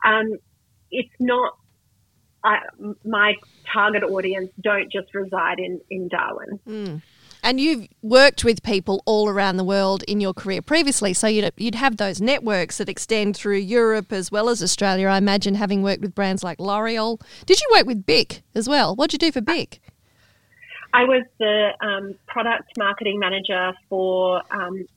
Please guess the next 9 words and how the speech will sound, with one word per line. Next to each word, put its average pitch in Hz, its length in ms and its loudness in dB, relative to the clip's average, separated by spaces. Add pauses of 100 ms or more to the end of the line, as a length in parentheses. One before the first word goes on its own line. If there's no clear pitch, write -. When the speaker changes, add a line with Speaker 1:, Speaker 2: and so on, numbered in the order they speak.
Speaker 1:
our 185 120 0 (160)
premium 254 480 0
line 285 300 4
of 262 80 0 (160)
pens. 453 380 2 (160)
So - 300 -2
Speaker 2:
The 202 260 4
Speaker 1:
I 175 60 4 (100)
actually 202 280 -2